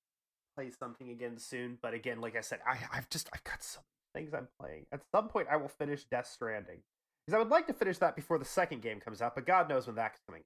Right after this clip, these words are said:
out. And that will probably be a P S five exclusive again. Or probably be a PlayStation exclusive. Um, been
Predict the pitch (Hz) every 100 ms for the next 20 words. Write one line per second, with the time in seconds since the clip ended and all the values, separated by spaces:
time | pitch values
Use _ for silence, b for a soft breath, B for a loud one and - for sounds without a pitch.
0 | - - 113 _ _ _ _ _ _ _
1 | _ _ _ _ _ _ _ _ _ _
2 | _ 120 123 123 123 127 147 135 127 123
3 | 117 - _ _ _ 123 117 - 117 110
4 | - - 110 - 98 90 92 113 - _
5 | _ _ _ _ _ _ _ _ _ _
6 | _ _ _ _ _ _ _ _ _ _
7 | _ 110 123 117 107 98 123 107 104 95
8 | 85 _ - 73 117 151 _ _ _ _
9 | _ _ _ _ _ _ _ _ _ _
10 | 110 - - - - _ _ _ _ _
11 | _ _ _ _ _ _ _ _ _ _
12 | _ _ _ _ _ _ _ _ _ _
13 | _ _ _ _ _ _ _ _ _ _
14 | _ _ _ _ _ _ _ 107 107